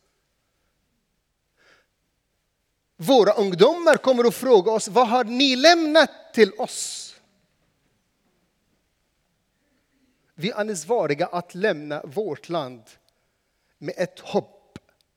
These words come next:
till våra barn och barnbarn. Och det är därför jag tror att vi behövde be mer och mer för det.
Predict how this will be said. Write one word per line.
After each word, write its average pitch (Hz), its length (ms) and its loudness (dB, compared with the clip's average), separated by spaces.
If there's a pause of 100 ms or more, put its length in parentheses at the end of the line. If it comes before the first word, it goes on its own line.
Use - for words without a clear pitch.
(640)
till 139 160 -8
våra 131 260 -6
barn 113 300 -16 (460)
och 151 100 -10
barnbarn. 123 400 -12 (3000)
Och 160 100 -10
det 156 60 -8
är 156 40 -4
därför 175 360 -6
jag 151 160 -10
tror 151 300 -12
att 135 220 -14
vi 135 80 -12
behövde 127 540 -14 (640)
be 185 380 -8
mer 165 320 -8
och 123 100 -16
mer 123 200 -16
för - 180 -20
det. - 200 -20